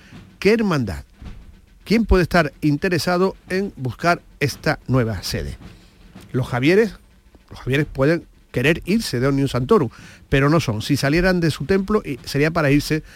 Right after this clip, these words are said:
a la calle Jesús del Gran Poder. El Carmen, el Carmen está muy a gusto en Omnium Santorum y además su crecimiento es sostenido. ¿Qué hermandad entonces podría estar interesada en un cambio de templo?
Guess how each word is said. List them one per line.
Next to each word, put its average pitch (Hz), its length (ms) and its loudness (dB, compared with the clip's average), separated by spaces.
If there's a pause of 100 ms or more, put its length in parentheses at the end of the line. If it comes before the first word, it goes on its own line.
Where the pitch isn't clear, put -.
(200)
a 156 80 2
la 139 140 4
calle 139 200 2
Jesús 127 260 0
del 120 140 2
Gran 123 140 0
Poder. 131 260 2 (580)
El 165 220 2
Carmen, 160 540 2
el 131 140 2
Carmen 180 280 2
está 180 320 0
muy 175 300 2
a 156 60 2
gusto 175 340 2
en 147 60 4
Omnium 151 280 4
Santorum 139 460 2
y 117 60 0
además 117 260 0
su 139 100 -2
crecimiento 135 480 2
es 131 80 4
sostenido. 135 580 2 (640)
¿Qué 175 140 6
hermandad 175 420 2
entonces 160 460 0
podría 139 320 0
estar 143 240 0
interesada 127 560 2
en 151 60 2
un 135 100 4
cambio 151 460 2
de 131 180 0
templo? 170 380 0